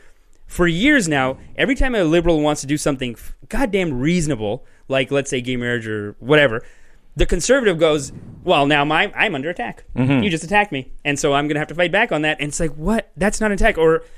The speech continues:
Speaker 1: they do this with, uh, with climate change. They do this with, uh, teaching evolution in schools. It's like, "Well, you have your opinion. Why can't I have my opinion?"
Speaker 2: Yeah.
Speaker 1: "Oh, now I'm under attack."
Speaker 2: 'Cause one's based in fact.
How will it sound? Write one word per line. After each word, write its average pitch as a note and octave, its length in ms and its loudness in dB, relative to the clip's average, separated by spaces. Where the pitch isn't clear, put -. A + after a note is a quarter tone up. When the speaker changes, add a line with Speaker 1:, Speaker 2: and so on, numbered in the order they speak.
Speaker 1:
they D#3 100 2
do E3 140 2
this F#3 180 2
with, D3 240 0
uh, A#2 260 0
with A#2 160 -8
climate G#3+ 300 0
change. G3+ 240 -4
They C#3 100 -4
do C3 120 -4
this C#3 180 -8
with, B2 220 -8
uh, A2+ 120 -4
teaching C3 380 -10
evolution C3+ 400 -4
in C3 80 -2
schools. G#3 400 -4
It's D#3+ 140 -4
like, E3 100 4
"Well, D#3+ 140 2
you F3+ 140 0
have E3+ 120 -2
your A3 140 0
opinion. C#3 260 -4
Why B2+ 140 -6
can't D3+ 120 -10
I C#3+ 80 -4
have D#3+ 120 -10
my G3 80 -8
opinion?" C3+ 320 -12
Speaker 2:
Yeah. B2 100 2
Speaker 1:
"Oh, - 220 0
now C#3+ 180 0
I'm B2+ 80 0
under A2+ 160 -2
attack." A2 300 -8
Speaker 2:
'Cause D3+ 180 -4
one's D3 240 4
based B2 320 2
in A2 60 0
fact. A2+ 340 0